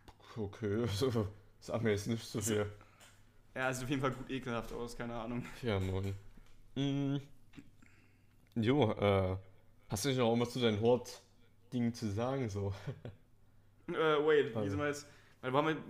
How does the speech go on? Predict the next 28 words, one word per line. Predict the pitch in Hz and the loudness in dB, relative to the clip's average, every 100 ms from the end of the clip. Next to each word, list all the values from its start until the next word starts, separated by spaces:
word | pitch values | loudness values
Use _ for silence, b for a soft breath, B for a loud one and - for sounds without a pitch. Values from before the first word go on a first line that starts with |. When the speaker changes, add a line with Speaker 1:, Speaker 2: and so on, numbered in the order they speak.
| 139 | -4
Speaker 2:
wo | 240 | -2
haben | 185 | -2
wir | 165 143 | -2 -4
jetzt | 120 - 139 - | -6 -6 -8 -6
beim | 127 | -6
Hort, | 123 | -6
was | 131 147 | -8 -10
hab | |
ich | 156 | -10
zuletzt | 135 135 | -10 -8
gesagt? | 127 117 135 151 120 - - b b b | -8 -6 -4 -4 -6 -14 -20 b b b
Speaker 1:
Hm. | - 101 | -10 -8
Speaker 2:
Was | 131 | -8
mit | 123 | -8
Sing, | 120 123 131 175 190 | -6 -4 -4 -6 -8
Zoo, | - - 123 143 185 | -10 -8 -6 -6 -6
I | 175 | -10
guess? | 165 180 214 - | -12 -12 -12 -10
Und | 127 127 | -8 -8
wie | 135 | -8
kann | 156 | -8
man | 127 | -6
dann | 127 | -6
von | 127 | -6
da | 120 | -6
aus | 139 - | -8 -10
den | 117 | -10
Döner? | 104 127 95 90 | -8 -6 -8 -10